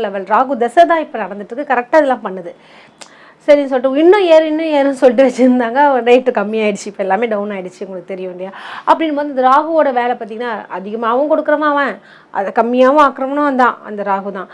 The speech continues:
அவருக்கு வந்து கரெக்டான நேரத்துல சிலது கடவுள் புண்ணியத்துல கொஞ்சம் அசெட் வாங்கிட்டனால அவர் லாபம் ஆயிட்டார். எப்படி பார்த்தாலும் அவருக்கு லாபம் தான் அப்படின்ற மாதிரி விஷயம் வந்துருச்சு. So வந்து இதற்கெல்லாம் எந்த கிரகம் அப்படின்னு திருப்பி திருப்பி சொல்லும்போது ராகு பகவான் is ரொம்ப must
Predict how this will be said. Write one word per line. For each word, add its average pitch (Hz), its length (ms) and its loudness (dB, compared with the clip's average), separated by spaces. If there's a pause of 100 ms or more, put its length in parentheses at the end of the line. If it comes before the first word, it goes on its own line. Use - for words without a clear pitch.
(340)
அவருக்கு 233 280 4
வந்து 320 180 -2
கரெக்டான 311 480 0
நேரத்துல 294 380 -4
சிலது 262 280 2
கடவுள் 240 240 2
புண்ணியத்துல 254 400 -4
கொஞ்சம் 208 320 -6 (580)
அசெட் 269 300 0
வாங்கிட்டனால 233 600 -4 (140)
அவர் 254 140 0 (120)
லாபம் 208 320 -2
ஆயிட்டார். 175 380 -12
எப்படி 233 200 -2
பார்த்தாலும் 330 300 2
அவருக்கு 226 200 -6
லாபம் 190 300 -6
தான் 180 120 -12 (220)
அப்படின்ற 208 380 -8
மாதிரி 208 220 -4
விஷயம் 196 240 -14
வந்துருச்சு. 180 340 -14 (540)
So 381 60 0 (140)
வந்து 302 200 0 (400)
இதற்கெல்லாம் 285 560 0
எந்த 302 160 -4 (100)
கிரகம் 240 340 -8
அப்படின்னு 233 300 -10 (180)
திருப்பி 254 300 -4
திருப்பி 262 220 -8
சொல்லும்போது 247 340 -6
ராகு 254 220 -2 (100)
பகவான் 269 380 -6
is 254 80 -20 (180)
ரொம்ப 240 240 -4 (320)
must 202 280 -16